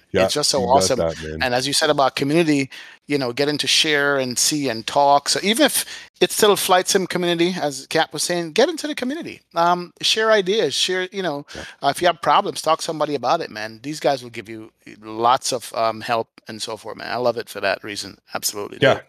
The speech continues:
Speaker 1: absolutely. I think the, the Flight Sim community,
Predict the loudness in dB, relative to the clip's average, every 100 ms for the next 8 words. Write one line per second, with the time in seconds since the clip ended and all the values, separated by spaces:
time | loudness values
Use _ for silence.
0 | -14 -2 0 0 -2 -2 2 2 2 2
1 | 2 -2 -18 -20 -12 -2 2 4 4 2
2 | 0 0 2 2 4 2 0 0 0 2
3 | 2 2 2 0 -2